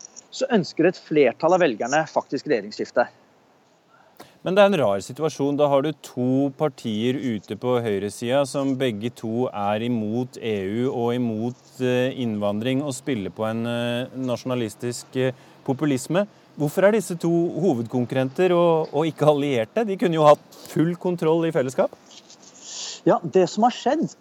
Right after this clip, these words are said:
Speaker 1: er at, eh, i to tusen og ti så vant, eh, Viktor Orbans parti Fidesz to tredjeparter av mandatene med litt over treogfemti prosent av stemmene, så de trengte ingen allierte, hverken til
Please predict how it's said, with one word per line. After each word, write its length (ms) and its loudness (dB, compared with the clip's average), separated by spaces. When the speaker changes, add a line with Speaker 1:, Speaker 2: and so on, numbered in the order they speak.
Speaker 1:
er 340 4
at, 400 -6
eh, 320 0
i 60 -2
to 180 -4
tusen 220 -4
og 100 0
ti 220 -4
så 220 0
vant, 580 -2
eh, 380 2
Viktor 280 2
Orbans 280 2
parti 280 -4
Fidesz 460 -4
to 240 -2
tredjeparter 500 0
av 80 4
mandatene 540 2
med 100 -6
litt 140 -8
over 160 -6
treogfemti 420 -4
prosent 240 -10
av 80 -10
stemmene, 360 2
så 120 0
de 60 4
trengte 500 -2
ingen 200 2
allierte, 500 4
hverken 400 -2
til 260 0